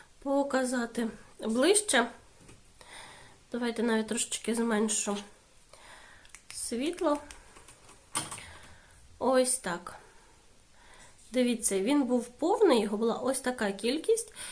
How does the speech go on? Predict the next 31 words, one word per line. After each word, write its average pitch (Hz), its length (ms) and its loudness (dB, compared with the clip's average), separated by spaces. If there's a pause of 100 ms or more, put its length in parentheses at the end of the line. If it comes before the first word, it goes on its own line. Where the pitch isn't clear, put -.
(140)
і 349 120 2
зараз 302 400 4
його 269 300 2
от 233 140 0
стільки. 220 560 0
Тобто 208 280 -6
за 254 180 2
чотири 269 320 2
використання 254 800 2 (360)
більше 294 360 4
половини 269 680 4
пішло, 262 560 2
навіть 247 260 4
десь 240 160 2
дві 214 240 -2
третіх. 208 580 2
Тобто 214 320 -2
максимум 254 520 2
ще 277 280 0
на 247 180 2
два 254 220 2
використання 247 720 0
ось - 100 -8
тут 277 200 -2 (580)
залишилось. 247 920 2
Він 254 260 2
дуже-дуже 302 460 2
гарно 269 320 2
виглядає 247 600 2
на 240 200 2
нігтях. 220 600 -2